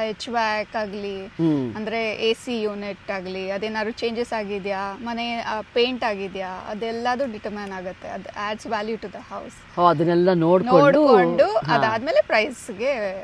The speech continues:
Speaker 2: ಹೋಗ್ತೀರಾ?
Speaker 1: ಹೋಗ್ತೀವಿ.
Speaker 2: ಮನೆಗೆ ಟರ್ಮೈಟ್ಸ್ ಬಂದಿರುತ್ತಾ ಇಲ್ವಾ?
Speaker 1: ಅದೆಲ್ಲ
Speaker 2: ಅದು
Speaker 1: ನೆಕ್ಸ್ಟ್ ಮನೆ ತಗೋಬೇಕಾದ್ರೆ ಇನ್ಸ್‌ಪೆಕ್ಷನ್ ಅಂತ ಆಗುತ್ತೆ.
Speaker 2: ಹಾ.
Speaker 1: ಅದ್ರಲ್ಲಿ ಅದು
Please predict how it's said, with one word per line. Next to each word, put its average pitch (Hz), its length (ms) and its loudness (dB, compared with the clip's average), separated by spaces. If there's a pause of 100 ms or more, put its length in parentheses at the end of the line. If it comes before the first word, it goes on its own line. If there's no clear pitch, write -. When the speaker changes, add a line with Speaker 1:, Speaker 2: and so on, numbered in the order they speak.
(120)
Speaker 2:
ಹೋಗ್ತೀರಾ? 165 420 4
Speaker 1:
ಹೋಗ್ತೀವಿ. - 440 -6
Speaker 2:
ಮನೆಗೆ 185 240 6
ಟರ್ಮೈಟ್ಸ್ 180 440 6
ಬಂದಿರುತ್ತಾ 151 840 4
ಇಲ್ವಾ? 151 560 6
Speaker 1:
ಅದೆಲ್ಲ 320 300 8
Speaker 2:
ಅದು 339 100 2
Speaker 1:
ನೆಕ್ಸ್ಟ್ 269 520 2
ಮನೆ 240 220 -2
ತಗೋಬೇಕಾದ್ರೆ 285 600 2
ಇನ್ಸ್‌ಪೆಕ್ಷನ್ 277 580 -2
ಅಂತ 233 180 -10
ಆಗುತ್ತೆ. 214 480 -4 (200)
Speaker 2:
ಹಾ. 185 380 6
Speaker 1:
ಅದ್ರಲ್ಲಿ 320 640 2
ಅದು 233 320 2